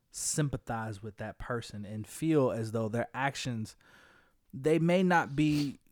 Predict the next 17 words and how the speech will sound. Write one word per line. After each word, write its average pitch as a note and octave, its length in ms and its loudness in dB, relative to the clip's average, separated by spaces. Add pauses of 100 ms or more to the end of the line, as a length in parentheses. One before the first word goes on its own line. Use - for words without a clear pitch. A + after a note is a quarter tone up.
(1400)
you E3+ 160 6
know, A#2 220 2
you C3 140 0
don't E3+ 300 4
necessarily D3+ 600 2
agree A#2 560 0
with A3 280 -2
them, C4 320 2
but C#3 240 0
you D3 280 2
could F3+ 500 2 (300)
justify A2+ 800 -4
them G2+ 440 -8
to C#3 200 -6
a C3 40 -4
certain C3+ 360 -6
extent. - 400 -12